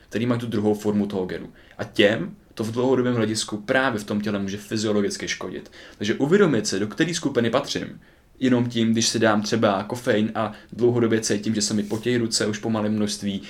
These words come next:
že jsem takový roztěkaný, že mám trošičku najetou jako víc mysl, než, než by bylo potřeba, tak tohle je takovej důkaz k tomu, že pravděpodobně budu nositelem toho genu, který způsobuje to, že jsem pomalej metabolizátor kávy. Když jsem jako ty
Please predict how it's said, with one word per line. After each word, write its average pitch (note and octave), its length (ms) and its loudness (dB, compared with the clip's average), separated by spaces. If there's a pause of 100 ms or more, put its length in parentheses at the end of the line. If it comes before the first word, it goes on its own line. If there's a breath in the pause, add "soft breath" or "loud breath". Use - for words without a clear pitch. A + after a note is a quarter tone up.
(140 loud breath)
že A2+ 100 -4
jsem A2+ 160 0
takový G#2 280 2
roztěkaný, G#2 720 0 (160 loud breath)
že A2 140 -2
mám G#2+ 200 2
trošičku - 460 -6
najetou A2 480 2
jako G#2+ 160 0
víc G#2+ 240 -2
mysl, B2+ 300 2
než, G#2+ 200 0
než A2 300 0
by A2 140 0
bylo G#2+ 380 0
potřeba, G#2+ 500 0 (240 loud breath)
tak - 240 -6
tohle D3+ 540 4 (140)
je - 80 -2
takovej B2 460 0
důkaz A2+ 400 0
k - 60 -10
tomu, G#2+ 240 0 (180 loud breath)
že G#2 140 0
pravděpodobně B2 720 2
budu A2 160 2
nositelem G#2 640 2
toho G#2 280 -2
genu, G2+ 220 0
který F#2+ 280 -4
způsobuje G2+ 480 -6
to, G#2 60 -6
že F#2+ 100 -4
jsem G2 240 -2 (360 loud breath)
pomalej G#2+ 540 2 (120)
metabolizátor F2 800 -2
kávy. C2+ 340 -6 (180 loud breath)
Když A#2 140 0
jsem A2+ 160 4
jako D#2+ 200 -2
ty C#3 320 2